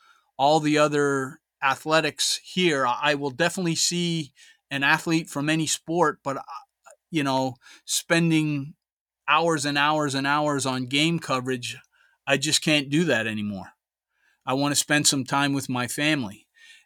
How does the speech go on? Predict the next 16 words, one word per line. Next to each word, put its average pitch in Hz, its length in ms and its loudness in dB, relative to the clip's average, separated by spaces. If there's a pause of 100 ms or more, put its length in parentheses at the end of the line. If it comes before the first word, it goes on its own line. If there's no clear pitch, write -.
(120)
And 147 640 2
they 156 180 6
were 160 640 4 (400)
very 160 240 2
good 180 180 2
about 170 240 4
letting 175 300 2
me 165 100 0
do 165 220 -2
that. 196 340 4 (220)
And 139 720 -6 (360)
we 143 640 -2
hired 170 540 2 (640)
an 143 140 -4
assistant 208 580 0 (160)
through, 151 500 4